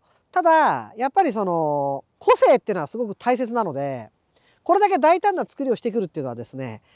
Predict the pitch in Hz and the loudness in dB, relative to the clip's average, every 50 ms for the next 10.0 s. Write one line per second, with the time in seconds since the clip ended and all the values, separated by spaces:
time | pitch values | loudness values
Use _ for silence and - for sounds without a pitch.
0 | _ _ - - 339 359 349 370 349 349 330 - 339 311 302 294 294 294 - _ | _ _ -2 0 0 2 2 2 2 2 2 2 4 4 4 4 4 2 0 _
1 | _ _ _ _ _ _ - 240 294 381 453 494 - - - - 554 508 359 285 | _ _ _ _ _ _ -4 -2 0 0 0 -2 -6 -6 0 2 4 4 4 4
2 | 262 220 190 254 247 220 226 214 180 160 139 - 165 147 156 156 151 143 123 113 | 0 0 0 -2 -2 -2 -2 -2 -4 -6 -6 -4 -2 2 2 2 2 2 0 -2
3 | 123 143 180 226 294 294 - 440 403 _ _ _ - 190 156 123 - - _ _ | -2 -2 -2 -2 -2 -4 -6 -10 -10 _ _ _ -2 -2 -2 -4 -6 -12 _ _
4 | _ _ _ _ _ - - 277 285 - 440 381 294 262 277 285 269 240 180 131 | _ _ _ _ _ -4 -2 -2 0 2 4 4 6 6 6 6 6 4 2 0
5 | 113 - _ _ _ _ _ _ - 285 277 208 - - 285 302 269 - 285 294 | -2 -8 _ _ _ _ _ _ 0 2 2 2 2 2 2 2 2 0 -2 -2
6 | 294 277 - - _ _ _ - 247 - - - 277 320 320 320 262 208 254 311 | -2 -2 -4 -8 _ _ _ -4 -4 -4 -2 0 2 2 2 2 4 4 4 4
7 | 320 - 214 190 185 202 - - 160 147 139 _ - 202 - 277 277 277 262 277 | 2 2 2 2 2 0 0 -4 -6 -8 -8 _ -10 -12 -8 -8 -8 -6 -6 -8
8 | 269 247 269 247 269 254 190 143 127 - - 131 123 117 107 _ _ _ _ _ | -6 -6 -6 -4 -2 -2 -2 -2 -6 -10 -14 -14 -14 -14 -16 _ _ _ _ _
9 | _ - - 233 269 277 302 285 285 247 - 247 247 226 254 254 - - 233 | _ -4 -2 -2 0 0 -2 -2 -4 -4 -4 -4 -4 -4 -4 -4 -2 -2 -2